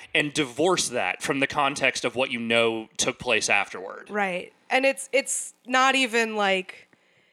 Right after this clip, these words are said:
Speaker 2: you can't divorce it. It's,
Speaker 1: It's
Speaker 2: it's
Speaker 1: impossible.
Speaker 2: Well, it's also, like, morally irresponsible to
Speaker 1: Yeah.
Speaker 2: divorce it because this isn't just, like, it's, it,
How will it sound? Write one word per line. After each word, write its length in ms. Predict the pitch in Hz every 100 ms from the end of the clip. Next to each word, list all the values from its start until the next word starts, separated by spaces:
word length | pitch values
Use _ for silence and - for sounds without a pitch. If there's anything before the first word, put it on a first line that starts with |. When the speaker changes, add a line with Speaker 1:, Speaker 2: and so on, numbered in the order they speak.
| _
Speaker 2:
you 120 | 233
can't 320 | 240 - 415 440
divorce 420 | 208 170 170 -
it. 80 | 165
It's, 280 | 233 - -
Speaker 1:
It's 240 | 285 160
Speaker 2:
it's 120 | 156 -
Speaker 1:
impossible. 480 | 233 - - 82 339
Speaker 2:
Well, 120 | 392
it's 140 | 381
also, 280 | 320 427 480 440
like, 240 | 403 - -
morally 520 | 233 247 320 330 262
irresponsible 720 | 240 214 - 269 381 427 180 165
to 60 |
Speaker 1:
Yeah. 140 | 127 98
Speaker 2:
divorce 380 | 190 185 180 220
it 140 | 202
because 480 | 214 - 226 220 - - - -
this 200 | 269 320
isn't 260 | 302 349
just, 260 | 269 254 -
like, 380 | 233 208 - - _ _ - - -
it's, 280 | 269 269 - -
it, 140 | 247